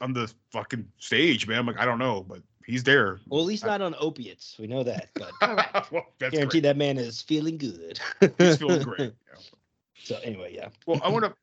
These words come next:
Speaker 1: uh, so I wanna bring up, uh, I, I've been, I told you guys about this several, several times,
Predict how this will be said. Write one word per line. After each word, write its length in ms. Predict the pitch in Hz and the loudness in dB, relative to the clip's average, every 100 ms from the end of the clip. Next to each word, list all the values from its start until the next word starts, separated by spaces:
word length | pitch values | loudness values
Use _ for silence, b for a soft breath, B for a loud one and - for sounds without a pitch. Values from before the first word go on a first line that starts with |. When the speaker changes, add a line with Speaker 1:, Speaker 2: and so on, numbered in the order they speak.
| - | -10
Speaker 1:
uh, 140 | 160 156 143 | -6 -4 -6
so 120 | - 165 | -4 -2
I 40 | |
wanna 140 | 190 | -2
bring 180 | 170 165 | 0 0
up, 220 | 151 143 - | 0 -2 -4
uh, 260 | 131 127 123 127 | -2 0 0 -2
I, 140 | 147 - | -4 -4
I've 100 | 139 | -6
been, 160 | 139 147 - - | -4 -6 -6 -6
I 80 | |
told 240 | 139 156 139 | -4 -4 -4
you 60 | |
guys 220 | 135 123 113 | 0 0 0
about 140 | 117 | -4
this 120 | 110 107 | -6 -4
several, 320 | 127 120 117 | -4 -2 -4
several 260 | 120 113 | -6 -8
times, 640 | 110 113 110 107 107 98 | -8 -4 -4 -2 -4 -8